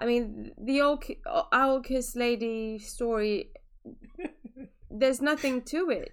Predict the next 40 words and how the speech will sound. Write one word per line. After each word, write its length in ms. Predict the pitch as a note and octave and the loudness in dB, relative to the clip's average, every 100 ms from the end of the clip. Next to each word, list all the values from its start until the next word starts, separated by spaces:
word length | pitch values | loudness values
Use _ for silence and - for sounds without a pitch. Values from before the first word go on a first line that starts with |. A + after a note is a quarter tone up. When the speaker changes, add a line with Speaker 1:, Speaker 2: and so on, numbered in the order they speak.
| - | -8
Speaker 1:
right? 340 | A3+ D4 A4 - - - - _ | -2 0 0 -4 -12 -20 -20 _
What 360 | A#3 C#4+ D#4 - - - | -4 0 0 -2 -20 -4
happened? 540 | C#4+ C#4 D#4 C4 - - - _ - G#3+ | -4 0 0 0 -4 -18 -20 _ -20 -16
She 160 | A#3+ | -6
just 220 | C4 C4+ | -4 -4
kills 340 | - C#4+ C#4 B3+ | -2 0 0 2
the, 240 | B3 A3+ A#3 | 0 0 -2
the 120 | A#3+ | -2
comic 360 | A#3+ C4 B3+ A3 | -2 -4 -4 -2
guy 240 | A3 A3 | 0 0
and 240 | G#3+ G#3 G#3+ | 0 -2 -2
then 300 | A3 G#3+ G#3+ | -2 -2 -2
wants 260 | A#3 A3+ | 0 0
to 80 | A#3+ | -2
kill 220 | A#3 A#3+ | -2 -2
him, 160 | A#3 A3+ | 0 2
but 140 | G#3 | 2
just, 240 | G#3+ G#3+ - - - - | 0 -6 -10 -14 -16 2
he 140 | C4+ | 2
shouts 540 | - - C#4+ B3+ B3+ | 2 0 4 4 4
at 120 | B3 A3 | 0 2
her 200 | A3 G#3 | 2 2
and 100 | G3+ | -2
she 80 | |
just 240 | G3+ G#3+ G#3 | -4 -6 0
runs 220 | A3 G#3+ | 0 0
away 340 | G#3 G#3+ F#3+ - | 0 0 0 -2
and 120 | G3 | -4
you 80 | G3 | -2
don't 240 | G3+ G3 | -2 -2
see 160 | - G3 | -4 -2
her 80 | E3+ | -2
again. 360 | - - - - - - _ _ _ _ _ _ - | -4 -10 -14 -18 -20 -20 _ _ _ _ _ _ -16
Speaker 2:
Unless, 420 | D3 C3+ C#3 - | -10 -6 -6 -6
unless 380 | C#3+ C#3+ D3+ - | -6 -4 -6 -6
it 100 | - | -8
was 460 | C3+ B2 - - - _ _ _ _ _ | -8 -6 -8 -8 -14 _ _ _ _ _
kind 220 | C4 B3 | -12 -10
of 140 | B2 - _ _ _ _ - | -12 -14 _ _ _ _ -14
not, 240 | B2+ | -14